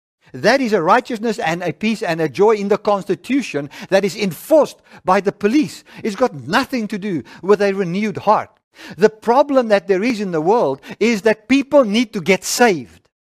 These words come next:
They need to get born again. They need to get born from the Spirit of God.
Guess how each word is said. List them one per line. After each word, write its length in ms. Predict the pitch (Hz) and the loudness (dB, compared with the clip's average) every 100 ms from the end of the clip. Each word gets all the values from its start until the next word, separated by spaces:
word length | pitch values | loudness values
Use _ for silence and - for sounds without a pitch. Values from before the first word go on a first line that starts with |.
| _ - - | _ -20 -4
They 140 | 190 | -2
need 220 | 196 254 | 0 0
to 80 | - | -2
get 340 | 180 190 131 107 | 0 0 0 2
born 260 | 214 254 | 4 4
again. 460 | 185 117 175 175 123 | -2 -2 0 0 -2
They 100 | 165 | -4
need 200 | 202 254 | -4 -4
to 80 | 202 | -2
get 320 | 185 135 107 | -2 -2 2
born 360 | 196 262 277 | 4 6 2
from 460 | 214 - 220 247 220 | -2 -2 2 2 0
the 100 | 180 | -4
Spirit 480 | - - 208 220 196 | -6 -6 0 2 2
of 160 | 135 | -2
God. 300 | 107 139 107 | -2 -2 -2